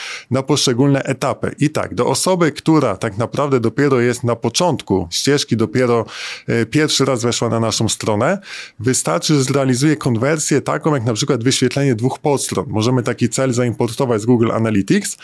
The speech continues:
i w momencie, kiedy ta osoba z-, już od-, odwiedzi dwie podstrony, to znaczy, że już jest zainteresowana naszym, e, naszym, naszą stroną, nie odbiła się tylko i wyłącznie od naszej strony.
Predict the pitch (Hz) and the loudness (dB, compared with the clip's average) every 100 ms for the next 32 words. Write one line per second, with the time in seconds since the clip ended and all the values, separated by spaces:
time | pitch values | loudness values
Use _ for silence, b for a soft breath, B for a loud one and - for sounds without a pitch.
0 | B B B 131 135 139 165 156 135 127 | B B B 0 2 2 2 2 2 2
1 | 151 143 120 143 127 120 107 123 - 120 | 2 0 0 0 0 0 2 0 2 -2
2 | - - 120 110 135 147 113 110 139 120 | -2 -2 -2 2 0 2 2 2 0 0
3 | - 139 175 196 156 120 143 143 117 123 | -2 -2 0 2 2 2 2 0 2 4
4 | 127 131 113 127 123 131 123 117 123 117 | 4 2 2 2 0 0 0 0 0 0
5 | 120 117 117 107 110 104 - 107 107 113 | 0 0 -2 -2 -2 0 0 0 -2 -2
6 | 117 110 104 110 117 123 110 123 120 113 | 0 0 2 0 0 0 0 0 0 -2
7 | - 165 165 131 139 131 113 165 135 101 | 0 0 2 2 2 2 2 4 4 2
8 | 110 95 123 117 117 110 117 - 120 104 | -2 0 -2 0 0 0 0 0 -2 0
9 | 104 - 104 - 123 110 95 | -2 0 -2 0 0 0 -2